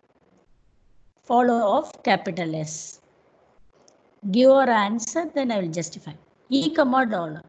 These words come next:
Okay, already has come. Look at S is available here. Look at here, it's at least here. S is available here.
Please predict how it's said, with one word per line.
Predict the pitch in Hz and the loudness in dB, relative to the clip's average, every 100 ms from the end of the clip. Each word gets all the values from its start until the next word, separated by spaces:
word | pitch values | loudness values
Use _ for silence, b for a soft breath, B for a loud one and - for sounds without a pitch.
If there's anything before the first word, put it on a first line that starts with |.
| _ | _
Okay, | 190 185 160 | -10 -10 -10
already | 175 190 185 | -8 -8 -8
has | 180 160 | -8 -10
come. | - - _ _ b b b | -14 -20 _ _ b b b
Look | - 240 247 | -2 -2 2
at | 233 254 - - _ _ _ _ _ _ _ _ _ _ _ _ 190 | 2 2 -8 -20 _ _ _ _ _ _ _ _ _ _ _ _ -4
S | 202 220 - | -2 -2 0
is | 311 330 214 | 2 2 0
available | 185 226 220 175 262 392 - _ _ _ | -2 0 -2 -2 -4 -6 -14 _ _ _
here. | - 240 190 - - - _ _ _ _ | -2 2 2 0 -14 -20 _ _ _ _
Look | 214 214 | -12 -8
at | 196 | -6
here, | 190 214 | -2 -2
it's | 196 - - - | -2 -8 -18 -16
at | 196 214 | -14 -8
least | 196 - | -8 -8
here. | 156 151 b b b 208 | -12 -12 b b b -4
S | 214 | 0
is | 294 285 | 2 2
available | 214 196 196 147 | 2 2 0 0
here. | 214 160 | -4 -6